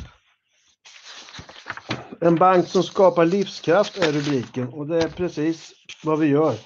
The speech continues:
Att banken äger sig själv gör att vi kan jobba väldigt nära våra kunder och, eh, på våra kunders villkor. Jag har skrivit ner att vårt uppdrag är att genom moderna banktjänster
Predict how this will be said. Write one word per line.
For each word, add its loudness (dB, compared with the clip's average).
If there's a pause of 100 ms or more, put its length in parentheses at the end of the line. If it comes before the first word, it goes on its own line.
(460)
Att -10
banken 2
äger 0
sig -8
själv 2 (520)
gör 2
att 2
vi -4
kan -2 (840)
jobba 0
väldigt -2
nära 0
våra 2
kunder 0 (580)
och, -10
eh, 2 (280)
på -2
våra 0
kunders 0
villkor. -2 (840)
Jag -2
har 0
skrivit 4
ner 8
att 0
vårt 4
uppdrag 4 (280)
är 0
att -4
genom 2
moderna 4
banktjänster 0